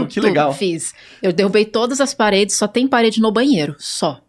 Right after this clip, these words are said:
Speaker 2: Ou seja, você gosta de, dos espaços integrados,
Speaker 1: Sim, sempre gostei.
Speaker 2: que é uma super tendência, né? O que eu
Speaker 1: Uhum.
Speaker 2: mais admiro hoje numa casa é aqueles espaços que você não,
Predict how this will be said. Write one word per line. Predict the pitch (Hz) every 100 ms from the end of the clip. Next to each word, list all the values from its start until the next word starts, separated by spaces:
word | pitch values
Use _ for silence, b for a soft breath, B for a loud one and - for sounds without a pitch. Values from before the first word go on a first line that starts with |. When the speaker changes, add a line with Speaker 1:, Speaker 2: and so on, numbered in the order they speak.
| _ b b b
Speaker 2:
Ou | 139
seja, | - 131
você | 117 139
gosta | 123 135 135 131
de, | 120 131 120
dos | 120 123 123
espaços | 127 135 127 135
integrados, | 135 135 123 120 120 139 143 131
Speaker 1:
Sim, | 202 190 180
sempre | 196 180 208
gostei. | 240 -
Speaker 2:
que |
é |
uma | 175 147
super | 147 -
tendência, | - 190 170 123 117 - 120
né? | 117
O | 208
que | 185
eu |
Speaker 1:
Uhum. | 123
Speaker 2:
mais | 139 165 147 - - B B
admiro | - 147 147 147 147 139
hoje | 127 131 127
numa | 127
casa | 120 139 147 151 151
é | 147 143 B B -
aqueles | 147 165 156
espaços | 143 - 156 160 - -
que | -
você | 151 151 175
não, | 180 196